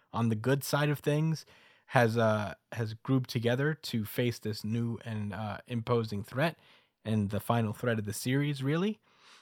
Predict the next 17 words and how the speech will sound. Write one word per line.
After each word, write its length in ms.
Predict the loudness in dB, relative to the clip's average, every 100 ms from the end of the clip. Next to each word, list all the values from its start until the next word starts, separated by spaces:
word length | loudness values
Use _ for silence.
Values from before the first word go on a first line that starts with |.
| _ _ _ _ _ _ _ _
Um, 600 | 2 4 4 2 0 -4 -8 _ _ _ _ _ _ _ _ _ _ _ _
and, 380 | 2 4 4 4
uh, 260 | 4 4 2
we 180 | -2 -2
see 360 | -2 -2 -2 0
that 340 | 0 0 -2
Charlotte 480 | 0 2 4 2 0
actually 320 | 2 0 0 0
goes 220 | 0 0
up 120 | -4
to 100 | -2
Yami 480 | 0 2 2 2 0 -8 _ _ _
and, 300 | -4 -2 0
uh, 180 | 0 -2
apologizes 760 | -4 -2 2 2 2 0 -2 -6
for 240 | -8 -6
avoiding, 540 | -6 -4 -2 -2 -4